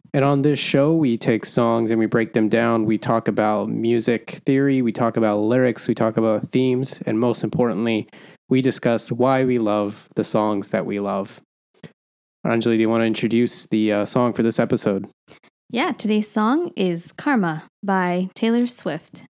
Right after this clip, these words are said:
Speaker 2: It is the eleventh song on her tenth album, Midnights. Um, and she recently released a remix version with, uh, Ice Spice. And it's also a music video now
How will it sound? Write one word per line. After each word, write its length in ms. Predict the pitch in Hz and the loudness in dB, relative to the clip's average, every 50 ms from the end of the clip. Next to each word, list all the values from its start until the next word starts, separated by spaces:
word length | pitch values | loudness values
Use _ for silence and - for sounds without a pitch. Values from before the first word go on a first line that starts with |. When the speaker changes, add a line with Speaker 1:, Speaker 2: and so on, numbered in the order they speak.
| _ _ - | _ _ -6
Speaker 2:
It 220 | 196 190 - - | -6 -6 -4 -4
is 240 | 190 185 175 170 - | -6 -6 -6 -8 -8
the 140 | - 147 127 | -10 -8 -6
eleventh 400 | 175 180 180 185 220 247 240 240 | -4 -2 -2 0 0 0 0 -2
song 460 | - 233 214 226 269 320 381 349 349 - | -2 0 0 2 0 0 -2 -2 -2 0
on 160 | 196 190 190 | 0 0 0
her 380 | 180 - 202 175 156 151 170 - - | 0 0 -2 -2 -2 -2 -6 -8 -6
tenth 280 | - - 240 254 247 - - | -2 0 2 2 0 0 -2
album, 380 | - 226 226 226 240 247 247 226 | 0 0 0 2 2 2 2 2
Midnights. 640 | 202 185 160 151 156 156 170 - - - - - - - - - - - - - - - _ _ - - | 2 0 -2 -2 -4 -4 -6 -6 -10 -14 -20 -20 -20 -20 -20 -20 -20 -18 -18 -18 -20 -20 _ _ -10 -6
Um, 500 | 185 180 175 165 160 165 165 165 - - - | -4 -2 -2 -2 -4 -4 -6 -6 -8 -8 -6
and 140 | 196 190 190 | -4 -4 -2
she 120 | - 202 | -2 -2
recently 680 | 190 208 220 220 - 220 - 190 196 190 190 196 196 - _ _ _ _ _ _ _ _ _ _ _ - | -2 -2 -2 -2 -4 -6 -4 -2 -2 0 0 -2 -4 -6 _ _ _ _ _ _ _ _ _ _ _ -4
released 640 | 214 196 185 180 175 175 175 - - - - - - - _ _ _ _ _ _ _ _ - | -2 -2 0 0 0 -2 -2 -4 -8 -12 -12 -14 -16 -18 _ _ _ _ _ _ _ _ -6
a 220 | 175 170 165 156 | -6 -4 -4 -6
remix 460 | - - 190 196 208 190 190 180 - | -8 -4 -2 0 2 2 0 0 -2
version 460 | - 185 175 165 175 175 175 - - - _ | -2 -2 -2 -2 -2 -2 -4 -6 -10 -10 _
with, 300 | - 175 170 165 - - - | -6 -4 -4 -6 -6 -8 -8
uh, 200 | 175 160 160 151 - | -6 -6 -6 -6 -6
Ice 200 | 170 175 170 - | -6 -8 -8 -8
Spice. 520 | - - 196 196 240 240 - - - - - _ _ _ - - _ _ _ _ _ _ _ - | -8 -6 -4 -4 -4 -6 -8 -12 -16 -18 -20 _ _ _ -20 -20 _ _ _ _ _ _ _ -10
And 560 | - 180 175 170 165 165 165 165 165 160 - - _ _ _ _ _ _ - | -8 -6 -6 -6 -6 -6 -6 -6 -8 -10 -12 -16 _ _ _ _ _ _ -16
it's 120 | 175 - | -12 -10
also 340 | 151 151 185 - 240 247 - | -10 -10 -8 -6 -6 -6 -4
a 100 | - 277 | -2 0
music 300 | 277 294 330 339 247 185 | 0 0 0 -2 -4 -6
video 240 | - 185 165 165 160 156 | -6 -6 -6 -6 -6 -6
now 300 | 156 151 147 170 - | -6 -6 -8 -8 -10